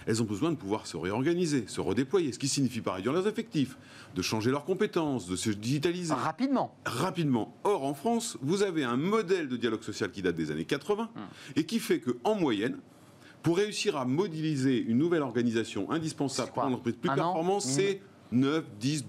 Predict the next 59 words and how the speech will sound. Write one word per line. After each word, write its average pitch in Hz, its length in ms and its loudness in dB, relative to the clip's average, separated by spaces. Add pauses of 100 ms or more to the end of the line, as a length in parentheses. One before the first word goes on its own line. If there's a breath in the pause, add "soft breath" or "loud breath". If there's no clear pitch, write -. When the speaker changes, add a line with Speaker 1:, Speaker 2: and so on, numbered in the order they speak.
Speaker 1:
douze 151 280 4
mois. 113 180 4
Speaker 2:
C'est 85 60 -2
presque - 260 -6
un 95 100 -4
an, 76 80 -6
c'est - 120 -6
Speaker 1:
À 113 60 0
Speaker 2:
ça. - 20 2
Speaker 1:
l'heure 165 320 2
de 127 60 0
la 113 80 4
digitalisation, 117 640 0
Speaker 2:
Ça - 20 2
marche 123 160 -2
Speaker 1:
à 120 60 2
Speaker 2:
pas. 147 120 2
Speaker 1:
l'heure 180 160 0
de 135 60 2
l'hyperconcurrence, 131 920 0
c'est 170 180 2
beaucoup 131 320 -2
trop 135 240 2
long. 302 260 2 (140)
Speaker 2:
Hmm. 120 120 -4 (120)
Speaker 1:
Et 160 80 4
d'ailleurs, 170 260 2
vous 120 220 0
avez 104 180 4
noté 185 360 0 (300 loud breath)
que 147 120 2
justement 196 420 2
pendant 135 200 0
la 143 100 0
crise, 233 260 -2
qu'est-ce 220 200 0
que 175 140 2
fait 156 200 0
la 120 100 4
ministre 110 220 -4
du 104 60 -8
Travail 87 320 0
de - 80 2
l'époque ? 208 340 2 (640 loud breath)
Elle 151 140 0
réduit 196 440 0
les 196 120 4
délais 143 160 2
de 151 60 -8
consultation. 123 500 -2
Speaker 2:
C'est 135 100 0
Speaker 1:
Ça - 80 -4
Speaker 2:
ça. 113 60 0
Speaker 1:
prouve 101 100 -2
bien 117 80 0
qu'on 123 160 2
a 127 40 4
un 135 60 2
sujet. 165 360 0